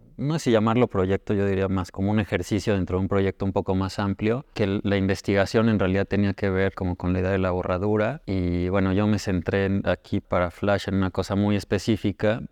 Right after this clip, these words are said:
que era, digamos, la, la extinción del glaciar de Ayoloco, el glaciar del Iztaccíhuatl,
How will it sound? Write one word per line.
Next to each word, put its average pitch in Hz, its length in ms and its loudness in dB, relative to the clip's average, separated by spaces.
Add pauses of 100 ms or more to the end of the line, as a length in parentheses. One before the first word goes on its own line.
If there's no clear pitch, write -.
que 104 160 2
era, 104 420 0
digamos, 110 480 0
la, 98 120 4 (500)
la 104 120 0
extinción 104 640 0
del 101 160 0
glaciar 90 360 -2
de 98 60 0
Ayoloco, 98 640 0
el 92 120 -2
glaciar 90 420 -2
del 92 180 0
Iztaccíhuatl, 104 680 -2